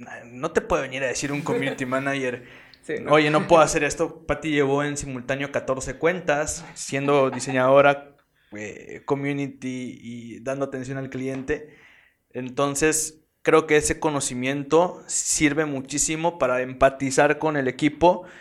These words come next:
Speaker 1: y saber que lo que le estás pidiendo es alcanzable o que te, o,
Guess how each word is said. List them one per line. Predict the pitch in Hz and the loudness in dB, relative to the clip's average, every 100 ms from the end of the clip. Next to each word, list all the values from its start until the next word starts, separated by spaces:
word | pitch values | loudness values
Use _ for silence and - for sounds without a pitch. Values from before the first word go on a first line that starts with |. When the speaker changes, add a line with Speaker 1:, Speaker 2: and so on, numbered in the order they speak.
| - - | -20 -10
Speaker 1:
y | 127 | -2
saber | 135 127 135 135 | 0 2 2 2
que | 160 | 0
lo | 147 | 2
que | 139 | 2
le | |
estás | 123 135 | 2 0
pidiendo | - 139 135 135 | 0 0 0 0
es | - | -4
alcanzable | 127 120 117 180 208 226 214 | -2 -2 6 8 10 12 10
o | 147 | 8
que | - | 4
te, | - 113 | -10 -12
o, | 117 | -12